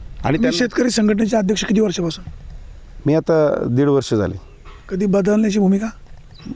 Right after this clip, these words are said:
Speaker 2: सा-, आमच्या संघटनेमध्ये बदल करतातच ना, ही काय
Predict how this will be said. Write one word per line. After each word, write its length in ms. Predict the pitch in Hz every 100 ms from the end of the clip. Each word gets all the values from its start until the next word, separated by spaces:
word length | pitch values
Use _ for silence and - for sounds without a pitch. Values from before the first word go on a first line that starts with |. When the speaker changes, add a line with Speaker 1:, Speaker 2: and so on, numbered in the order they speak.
| - - - - - 101
Speaker 2:
सा-, 280 | 95 95 101
आमच्या 280 | 113 113 151
संघटनेमध्ये 880 | 135 143 139 156 160 160 156 151 139 127 117
बदल 260 | 110 123 151
करतातच 480 | 165 156 160 131 107
ना, 80 | 95 - - - - - - - -
ही 60 |
काय 180 | 120 143